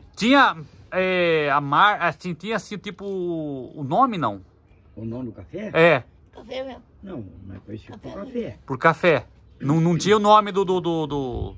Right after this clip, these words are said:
Speaker 2: Não, não.
Speaker 1: Entendeu? Depois que, é, você socava, né? É,
Speaker 2: Banava, né?
Speaker 1: a van-, banava ele.
Speaker 2: Banava, daí trazia de cidade pra vender.
Speaker 1: Pra ver.
Speaker 2: E a mãe trazia, e a mãe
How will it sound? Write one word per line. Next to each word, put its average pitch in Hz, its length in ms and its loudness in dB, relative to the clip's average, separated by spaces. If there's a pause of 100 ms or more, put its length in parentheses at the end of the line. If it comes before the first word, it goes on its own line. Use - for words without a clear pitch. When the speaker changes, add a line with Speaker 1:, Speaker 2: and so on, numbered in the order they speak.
Speaker 2:
Não, 123 280 -8
não. 101 200 -16 (840)
Speaker 1:
Entendeu? 107 260 -12 (560)
Depois 233 460 6
que, 233 140 -10 (180)
é, 185 560 4
você 180 180 -6
socava, 214 760 -2 (760)
né? 170 380 -8 (680)
É, 143 1200 0
Speaker 2:
Banava, 120 300 -14
né? 151 160 -12
Speaker 1:
a 135 40 -8
van-, 143 760 -4
banava 143 560 2
ele. 214 400 -2
Speaker 2:
Banava, 113 680 -12
daí 117 440 -10
trazia 131 340 -16
de 143 80 -20
cidade 170 320 -20
pra 170 100 -14
vender. 175 400 -12 (360)
Speaker 1:
Pra 110 120 -16
ver. 107 200 -10 (480)
Speaker 2:
E 113 140 -8
a 110 100 -12
mãe 117 220 -10
trazia, 127 460 -10 (160)
e 123 80 -6
a 120 80 -10
mãe 123 400 -10